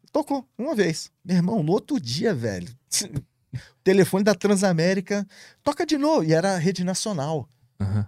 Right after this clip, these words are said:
Speaker 1: E aí, velho, estourou o selim, virou febre.
Speaker 2: E como é que vocês recebem a notícia de que tem uma música estourada nessa época?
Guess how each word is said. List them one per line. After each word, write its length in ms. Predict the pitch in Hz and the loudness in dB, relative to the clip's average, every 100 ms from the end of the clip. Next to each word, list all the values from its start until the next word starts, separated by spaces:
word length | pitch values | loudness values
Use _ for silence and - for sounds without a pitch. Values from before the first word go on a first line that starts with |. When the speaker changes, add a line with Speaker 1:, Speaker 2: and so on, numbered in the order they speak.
| _ | _
Speaker 1:
E 60 | 143 | -8
aí, 160 | 135 165 | -4 -4
velho, 260 | 123 120 | -4 -4
estourou 600 | 123 - - 160 135 143 | -6 -6 -2 0 2 0
o 40 | 143 | -2
selim, 380 | - 117 107 | -6 -6 -8
virou 300 | 113 143 127 | -8 -8 -8
febre. 420 | 151 135 131 135 - _ - | -8 -6 -6 -6 -14 _ -2
Speaker 2:
E 80 | 139 | 0
como 180 | 151 156 | 4 2
é 60 | |
que 80 | 156 | 2
vocês 160 | 170 156 | 0 2
recebem 360 | 156 147 143 | 2 4 4
a 40 | 139 | 4
notícia 360 | 123 143 135 | 2 2 0
de 100 | 123 | -2
que 100 | 117 | 0
tem 80 | 135 | 2
uma 140 | 123 | 4
música 280 | 123 123 - | 6 4 4
estourada 440 | 117 - 107 107 107 | 0 2 2 2 2
nessa 400 | 110 113 - 107 | 2 2 2 0
época? 440 | 98 - - 98 | 0 -6 -14 -14